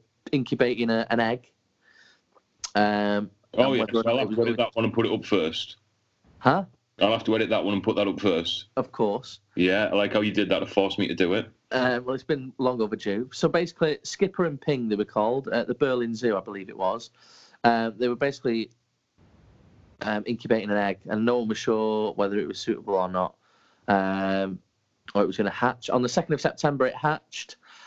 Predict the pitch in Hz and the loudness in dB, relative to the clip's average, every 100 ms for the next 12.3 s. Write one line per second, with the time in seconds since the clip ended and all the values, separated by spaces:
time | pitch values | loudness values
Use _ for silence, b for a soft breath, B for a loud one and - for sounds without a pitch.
0 | B - - 117 117 117 113 110 - 117 | B -4 2 2 2 0 0 -2 -8 -2
1 | 120 120 120 117 120 104 110 - 101 98 | 0 0 -2 -2 -4 -2 -2 0 -2 -2
2 | 95 87 - - 95 90 87 - 95 101 | -2 -4 -6 -4 0 2 0 -4 -2 0
3 | 95 104 90 98 90 85 90 90 87 - | 0 -2 -2 -2 -2 -2 -4 -2 -4 -4
4 | _ - - 95 92 - _ _ - B | _ -6 0 0 0 -6 _ _ -14 B
5 | B B B B _ 117 - - - 120 | B B B B _ 2 2 -6 0 0
6 | 120 117 110 135 120 120 113 107 107 104 | 0 -2 -2 0 0 0 -2 0 0 0
7 | - - - 113 110 104 - 87 85 80 | -6 -6 -6 -2 -2 -2 -2 -2 -4 0
8 | 92 82 113 117 117 78 - 104 92 - | 0 2 -2 0 -2 -2 0 0 0 -4
9 | 87 90 101 120 _ _ _ _ _ - | -10 -6 -6 -6 _ _ _ _ _ -20
10 | _ - _ 190 147 78 69 - _ _ | _ -20 _ -8 -4 -2 -2 -6 _ _
11 | _ 107 98 92 98 90 90 _ - 120 | _ -2 0 0 0 -2 -4 _ 0 2
12 | 127 127 131 | 2 -2 -4